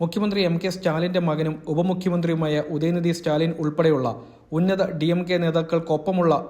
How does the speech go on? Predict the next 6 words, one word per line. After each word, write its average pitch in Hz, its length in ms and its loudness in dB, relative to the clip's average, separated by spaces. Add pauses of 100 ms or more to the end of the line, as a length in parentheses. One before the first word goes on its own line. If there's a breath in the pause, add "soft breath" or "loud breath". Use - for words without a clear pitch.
പ്രതിയായ 160 560 2
ജ്ഞാനശേഖരന്റെ 160 680 -2
ചിത്രങ്ങളാണ് 151 600 -2
അണ്ണാമലൈ 147 440 -2
പുറത്തുവിട്ടത്. 127 600 -6 (180)
അതേസമയം 196 440 0